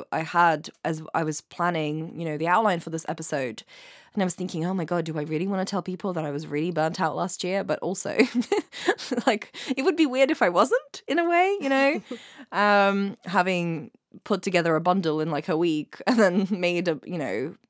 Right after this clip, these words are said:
Speaker 1: and then made a bunch of money and then had to figure out a safe way to, to get it to people. Like, it would be odd if I found that experience really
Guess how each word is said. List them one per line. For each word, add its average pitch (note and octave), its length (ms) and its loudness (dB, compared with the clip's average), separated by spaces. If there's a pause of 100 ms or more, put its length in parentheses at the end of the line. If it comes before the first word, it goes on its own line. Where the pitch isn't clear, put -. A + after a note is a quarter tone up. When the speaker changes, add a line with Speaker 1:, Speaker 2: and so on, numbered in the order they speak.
(160)
Speaker 1:
and F3 100 -2
then D#3+ 320 -4
made E3+ 380 -2
a - 100 -4
bunch D#3 240 -2
of D#3+ 140 -8
money D3+ 440 0
and D#3+ 180 -4
then D3 80 -4
had E3 180 -4
to - 100 -6
figure D#3 340 -2
out D3+ 280 2
a E3+ 60 -6
safe D#3+ 260 -4
way D3 140 -4
to, D#3 200 -8 (180)
to - 120 -8
get D#3+ 200 2
it F3 100 -2
to - 80 -6
people. C#3+ 260 -6
Like, D#3+ 160 -2
it F#3+ 80 -6
would B3 120 -8
be C4 180 -2
odd A3+ 400 0
if - 180 -6
I D#3+ 140 2
found D#3 400 0
that D3+ 240 0
experience D#3 560 -2
really D3+ 400 -4